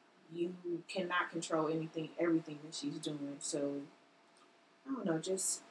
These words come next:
he's too old for that. And I just, I feel bad because I feel like a lot of black men look up to him too. And it's also helping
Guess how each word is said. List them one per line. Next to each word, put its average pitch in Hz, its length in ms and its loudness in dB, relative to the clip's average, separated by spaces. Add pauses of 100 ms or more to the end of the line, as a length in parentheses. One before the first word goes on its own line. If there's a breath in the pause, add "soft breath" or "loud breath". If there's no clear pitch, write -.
he's 247 340 -6
too 170 260 2
old 139 280 2
for 147 80 -2
that. 139 240 -4 (260)
And 160 260 -2
I 160 80 2
just, - 280 -4
I 175 100 10
feel 214 260 8
bad 170 360 6
because 170 220 4
I 156 100 4
feel 185 160 -2
like 165 160 2
a 160 40 4
lot 156 200 4
of 156 120 0 (800)
black 165 320 6
men 170 380 2
look 196 180 -4
up 190 160 0
to 196 100 -4
him 196 240 -8
too. 220 360 -2 (580)
And 170 440 6 (420 loud breath)
it's - 140 -4
also 170 340 4
helping 160 380 -6